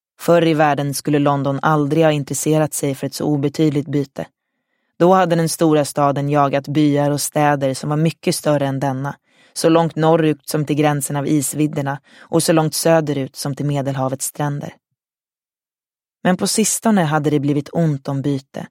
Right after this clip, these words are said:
och en del av de större städerna började kasta hungriga blickar på London. Nu hade London gömt sig för dem i tio år, hållit sig dold i ett fuktigt bergsområde i väster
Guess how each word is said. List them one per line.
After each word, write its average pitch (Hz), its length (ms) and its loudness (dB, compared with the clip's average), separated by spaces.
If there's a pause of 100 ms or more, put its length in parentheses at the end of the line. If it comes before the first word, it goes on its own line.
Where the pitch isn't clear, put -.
(360)
och 151 100 -2
en 156 100 2
del 165 220 4
av 160 80 2
de 151 140 -2
större 165 340 0
städerna 143 560 0
började 139 300 0
kasta 143 400 -4
hungriga 143 460 0
blickar 143 380 -4
på 143 120 -12
London. 147 400 -8 (880)
Nu 165 120 4
hade 160 240 4
London 151 380 0
gömt 156 280 2
sig 147 160 -2
för 139 220 -2
dem 139 100 -4
i 139 60 -6
tio 139 340 0
år, 139 320 0 (320)
hållit 165 260 2
sig 170 160 2
dold 160 400 2
i 147 40 0
ett 139 120 -4
fuktigt 151 480 -6
bergsområde 143 840 0
i 139 60 0
väster 147 560 -4